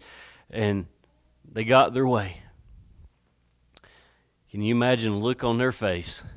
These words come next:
when Jesus got up and walked out? That look of defeat. Now the devil's like, "Phew,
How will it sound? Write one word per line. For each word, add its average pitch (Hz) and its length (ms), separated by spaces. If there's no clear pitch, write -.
when 95 120
Jesus 101 400
got 107 240
up 107 220
and 87 200
walked 92 360
out? 87 220
That 120 240
look 123 360
of 107 140
defeat. 101 520
Now 117 240
the 117 60
devil's 120 280
like, 131 200
"Phew, - 500